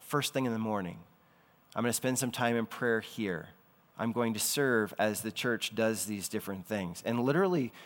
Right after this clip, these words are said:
putting blocks of time in your schedule that aren't just, "Oh, it's discretionary time. Of course I'll read my Bible somewhere in there. Of course I'll worship somewhere in there."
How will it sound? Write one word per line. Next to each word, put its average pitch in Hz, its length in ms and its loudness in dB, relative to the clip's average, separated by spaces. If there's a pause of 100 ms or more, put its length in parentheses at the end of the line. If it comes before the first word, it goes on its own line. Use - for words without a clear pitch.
(220)
putting 151 260 2
blocks 107 400 2
of 139 100 -4
time 120 280 2
in 113 60 0
your 104 100 -2
schedule 143 420 2
that 113 140 -2
aren't 117 200 2
just, 110 280 -4
"Oh, 117 160 -2
it's 113 120 -8
discretionary 113 560 -2
time. 107 220 -2
Of 98 80 -10
course 160 260 2
I'll 98 80 0
read 95 160 -4
my 95 120 -4
Bible 92 320 0
somewhere 101 280 -2
in 95 60 -4
there. 92 160 -2
Of 95 100 -6
course 190 220 -2
I'll 92 120 0
worship 92 300 -4
somewhere 95 260 -4
in 92 60 -2
there." 95 200 -4